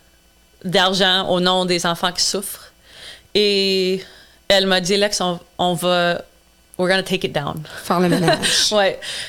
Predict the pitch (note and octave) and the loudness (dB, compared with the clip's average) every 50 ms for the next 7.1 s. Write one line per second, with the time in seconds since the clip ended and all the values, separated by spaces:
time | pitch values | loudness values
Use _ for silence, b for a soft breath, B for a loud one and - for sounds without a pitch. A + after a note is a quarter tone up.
0 | B B B - - G#3+ G#3 - - G3+ G#3+ G#3+ G#3 G3 G3 - G3+ - A3 G3 | B B B 0 2 2 4 4 4 4 4 6 4 2 2 2 0 2 2 2
1 | - - - - A3 G3+ F#3+ F#3 - - - - - - - - A#3+ A#3 A#3 A3+ | 0 0 -2 0 0 0 -2 -4 -6 -8 -14 -20 -18 -6 -2 0 0 2 2 2
2 | A3 - F#3+ F#3+ F#3 F#3+ F#3+ - - F3+ F3+ E3+ E3 - G3 D#3+ - E3 E3 E3 | 2 2 2 2 0 0 0 0 -2 -2 0 0 0 0 0 0 0 0 0 0
3 | E3+ F3 E3+ - F#3+ E3+ F3+ F3 - - - F3+ - E3+ E3+ F#3 F3+ E3+ F3 E3+ | 0 0 0 0 0 0 0 0 -4 -4 -4 -4 -4 -4 -4 -4 -2 -2 -2 -2
4 | D#3+ F3+ F3 - - - - F#3+ F#3 F3 F#3 F3+ - - E3+ F3 E3+ E3+ - G#3 | -2 -2 -4 -4 -4 -2 -2 0 2 2 0 0 0 0 0 0 0 2 2 2
5 | G#3 G#3+ G3+ F#3+ F#3 F3+ - - - F#3 F#3+ - - - G3+ F#3+ G3 G#3 G#3 G3 | 4 4 4 4 4 2 2 2 0 0 0 -2 -2 0 0 2 4 4 4 4
6 | F3+ F#3 F3+ F#3 - - G#3 G3+ F#3+ F3 F3+ F3 F3+ F3+ - - G3+ G3+ - - | 2 2 0 0 0 0 0 0 0 0 0 0 0 -2 -4 -4 -4 -2 0 -2
7 | F3+ F3 | -2 -2